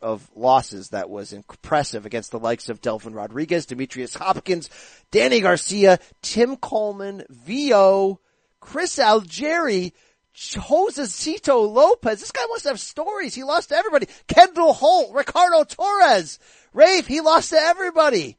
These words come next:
Juan Urango, he took to a draw. You got anything else to say about this guy?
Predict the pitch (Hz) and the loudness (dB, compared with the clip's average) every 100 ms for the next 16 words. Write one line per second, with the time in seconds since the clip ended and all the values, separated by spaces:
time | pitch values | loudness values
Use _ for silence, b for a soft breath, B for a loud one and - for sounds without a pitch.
0 | _ 190 330 349 320 330 359 381 359 339 | _ 2 2 2 -2 2 2 2 2 0
1 | 285 240 233 254 208 151 196 175 135 117 | 0 -8 -12 -8 -8 -4 0 0 0 -6
2 | _ _ - 220 302 320 320 311 320 302 | _ _ -12 -4 -2 -2 -6 -6 -4 -4
3 | 247 330 330 311 349 - 339 339 320 | -8 -12 -4 -4 -6 -8 -6 -6 -8